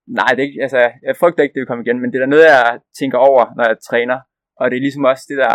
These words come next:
har sådan lært mig, at man skal passe på, og hvis det begynder at gøre ondt, så er det måske lige bedre at tage,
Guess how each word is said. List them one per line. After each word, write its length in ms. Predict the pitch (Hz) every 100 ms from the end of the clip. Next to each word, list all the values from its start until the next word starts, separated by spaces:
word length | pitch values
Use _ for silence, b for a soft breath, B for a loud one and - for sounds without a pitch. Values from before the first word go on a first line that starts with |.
| 110
har 80 | 110
sådan 320 | 123 110 - _ 123 131
lært 220 | 131 113
mig, 100 | 85
at 40 | 107 110
man 100 | 110
skal 260 | 117 104 - _ _
passe 160 | 127 - 160
på, 60 | 151 139
og 60 | 120
hvis 140 | 117 117
det 100 | 113
begynder 360 | 120 131 160 143
at 80 | 127
gøre 140 | 117 131
ondt, 140 | 127 _ _ _ _ _ -
så 60 | -
er 60 | 131
det 80 |
måske 200 | 151 - 151
lige 140 | 151 156
bedre 280 | 151 123
at 80 | 107 -
tage, 200 | 127